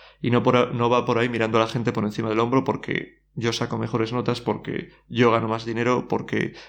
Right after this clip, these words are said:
yo tengo una familia mejor, porque yo soy más guapo y consigo las chicas que quiero o los chicos que quiero, lo que sea, ¿no? Humildad.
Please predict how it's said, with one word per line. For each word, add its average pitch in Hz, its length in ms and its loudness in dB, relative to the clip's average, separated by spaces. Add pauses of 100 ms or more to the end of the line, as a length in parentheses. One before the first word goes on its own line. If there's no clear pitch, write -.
yo 120 180 0
tengo 113 160 0
una 110 120 2
familia 113 340 -2
mejor, 131 420 0
porque - 440 -4 (280)
yo 113 200 0
soy 120 240 -2
más 110 200 -2
guapo 113 360 2
y - 480 -2
consigo 110 720 0 (320)
las 113 300 0
chicas 123 280 0
que 107 120 -4
quiero 113 320 4
o 110 40 6
los 113 140 -2
chicos 120 300 0
que 120 100 -6
quiero, 123 240 4
lo 110 140 4
que 117 100 -2
sea, - 340 -8
¿no? - 200 -20 (1600)
Humildad. 107 600 -4